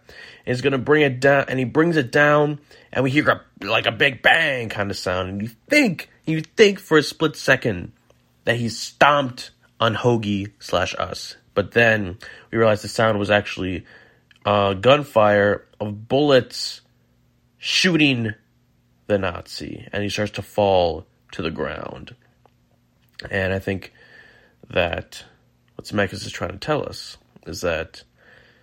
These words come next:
um, sometimes your, your expectations get subverted in the best way. Sometimes you think something is gonna be bad, but then, uh-oh, turns out it was actually for the best.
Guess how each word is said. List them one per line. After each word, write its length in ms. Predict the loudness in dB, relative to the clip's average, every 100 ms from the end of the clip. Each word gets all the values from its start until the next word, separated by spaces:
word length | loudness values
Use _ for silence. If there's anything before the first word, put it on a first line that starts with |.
| _ _ _ _ -2
um, 500 | 0 0 -2 -4 -8
sometimes 540 | -6 -6 -2 -2 -2
your, 220 | -2 -4 -2
your 180 | -4 -2
expectations 760 | -2 -2 -4 -2 -4 -4 -6
get 160 | -8 -8
subverted 640 | -6 -2 0 0 -2 -6 -12 -20 _ -10
in 180 | -6 -4
the 100 | -4
best 440 | 0 0 0 -6
way. 300 | -4 -2 -2
Sometimes 460 | -4 -8 -6 -6 -6
you 80 |
think 520 | -8 0 2 2 -2 -10 _ -20
something 380 | -4 -2 0 0
is 120 | 0
gonna 200 | 0 0
be 140 | 0 -2
bad, 640 | 2 4 6 4 2 -2 _ _ -20 _ _
but 160 | -6 2
then, 240 | 4 4 4
uh-oh, 540 | 2 4 4 2 -2 -8 _ _ _
turns 300 | -2 2 4
out 300 | 4 4 2 _ _ _ -10
it 80 | -8
was 160 | -4
actually 640 | 0 0 0 -6 -4 -4 -6 _
for 220 | -2 0
the 80 | 0
best. 640 | 4 4 4 0 -8